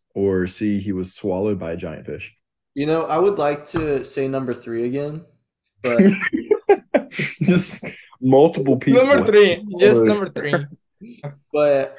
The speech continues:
Speaker 2: you know, I think the answer would be, uh, the Den of Lions.
Speaker 1: Mm, so you're going back on the giant fish.
Speaker 2: I would like to go giant fish.
Speaker 1: <laughs>
Speaker 2: Like, that's my go-to every, every time.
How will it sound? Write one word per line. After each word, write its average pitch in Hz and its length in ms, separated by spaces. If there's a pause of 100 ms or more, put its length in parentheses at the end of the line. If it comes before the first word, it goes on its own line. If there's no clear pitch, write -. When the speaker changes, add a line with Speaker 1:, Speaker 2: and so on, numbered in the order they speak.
Speaker 2:
you 147 120
know, 143 280
I 143 160
think 170 260
the 143 120
answer 135 320
would 123 200
be, 120 300
uh, 104 680 (840)
the 131 80
Den 120 220
of 113 140
Lions. 107 760 (600)
Speaker 1:
Mm, 110 840
so - 80
you're 107 140
going 104 240
back 107 260
on 98 100
the 90 60
giant 85 360
fish. - 420 (1160)
Speaker 2:
I 123 120
would 156 320
like 139 200
to 135 80
go 113 320
giant 104 360
fish. - 680
Speaker 1:
<laughs> 185 60 (640)
Speaker 2:
Like, 120 140
that's 135 220
my 143 220
go-to 117 960
every, 135 520 (160)
every 139 180
time. 131 680